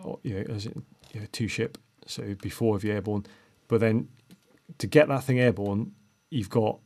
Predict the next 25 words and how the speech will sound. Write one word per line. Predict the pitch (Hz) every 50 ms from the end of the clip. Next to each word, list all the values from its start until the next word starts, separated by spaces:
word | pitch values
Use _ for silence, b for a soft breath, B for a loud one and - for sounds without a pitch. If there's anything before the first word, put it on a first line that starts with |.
| _ _ -
refuelers, | 139 113 113 - - 131 123 117 113 90
rearmers, | 101 107 113 113 110 110 107 104 101 104 104 104 - - b b b b b b b b b b _ _ _ _ -
and | 117 113 110 110 110 107 104 104 -
signalers | - - - - 139 107 117 113 113 104 107 101 - - - _ _ -
and | 117 113 110 107 107 104 104 104 107 104 - - _ -
I | 110 113 110
T | 107 - - 120 117 107 104 101 95 - -
or, | - - 110 104 104 104 104 101
you | - - 113
know, | 110
mission, | 113 - - 117 113 - - - - - - -
mission | - - - 117
planning | - 117 117 113 107
station, | - - 117 107 - - 107 104 101 - B B B B B B B B B B -
um, | - 120 117 110 107 104 104 101 104 -
information | 107 - - 110 101 - - - -
technology | - - 127 113 107 104 98 104 101 113 110 - _ -
guys, | - 123 117 113 113 110 104 107 - B B B B B B B
and | - 107 107
you've | 101 92
got | - 120 117 - - 147
the, | 117 113 107 104 104 104 95 - b b b b b b b -
the | - - 110 98
remi | 107 120 127 127 120 117 117 113 110 104 113 123
mechanics, | - 107 - - 113 117 117 113 120 - - - - - -